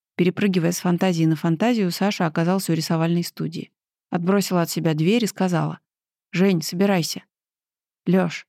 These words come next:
можно тебя на минуту?" Жень стал складывать что-то, кажется, краски, да, точно, краски.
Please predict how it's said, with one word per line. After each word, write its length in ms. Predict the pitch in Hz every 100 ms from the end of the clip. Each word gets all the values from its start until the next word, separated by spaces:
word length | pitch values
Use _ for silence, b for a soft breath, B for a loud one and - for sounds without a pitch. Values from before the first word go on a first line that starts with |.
| _ -
можно 280 | 208 226
тебя 200 | 202 175
на 60 | 165
минуту?" 420 | 160 151 147 - _ _ _ _ _ _ _ _ _ _ _ _
Жень 220 | 190 214 220
стал 240 | - 190
складывать 500 | - - 196 165 160
что-то, 320 | - 175 160
кажется, 340 | - 160 - -
краски, 480 | 180 202 226 -
да, 160 | 170 170
точно, 400 | - 165 - 175
краски. 520 | - 170 156 - -